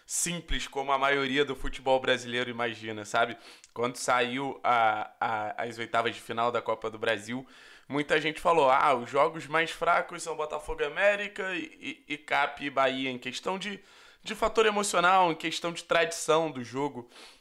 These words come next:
Mas é um jogo que já teve dois confrontos na Copa do Brasil, né?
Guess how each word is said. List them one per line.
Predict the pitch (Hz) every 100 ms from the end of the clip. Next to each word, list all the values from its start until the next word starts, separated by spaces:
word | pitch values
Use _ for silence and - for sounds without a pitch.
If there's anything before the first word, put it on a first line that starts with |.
| -
Mas | 135 131 135 131 131 127 -
é | 151
um | 196
jogo | 147 139 139 123
que | -
já | 123 139
teve | 151 135
dois | 160 175
confrontos | 165 147 - 165 202
na | 160 139
Copa | 131 131 135
do | 120
Brasil, | 120 110 104 135 202
né? | 190 147